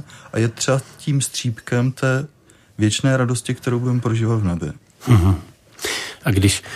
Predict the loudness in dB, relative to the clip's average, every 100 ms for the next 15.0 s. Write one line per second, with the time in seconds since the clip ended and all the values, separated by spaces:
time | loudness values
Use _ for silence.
0 | -16 -4 2 4 4 2 -2 -2 -2 -2
1 | -2 0 2 4 4 4 2 -2 -4 -4
2 | -4 0 0 0 -4 -4 -2 -2 -4 -4
3 | -4 -2 -2 -2 -6 -2 -2 0 -2 -4
4 | -2 0 -2 -6 -4 -2 0 -2 -8 -16
5 | -12 -10 -8 -6 -4 -4 -6 -6 -2 -2
6 | 2 2 4 2 2 0 -2 -6 -6 -6
7 | -2 0 0 2 2 0 -2 -10 -14 -14
8 | -14 -6 -2 0 2 2 2 0 -2 -6
9 | -2 0 0 -2 -4 -4 -4 -4 -4 -2
10 | -2 0 2 2 2 -2 -4 -4 -2 -4
11 | -6 -14 -18 -6 -2 -2 0 2 4 2
12 | -4 -2 0 2 2 2 4 2 0 0
13 | 2 2 0 -4 -4 -4 -4 -4 -2 -2
14 | -2 -4 -4 -4 -4 -6 -2 0 0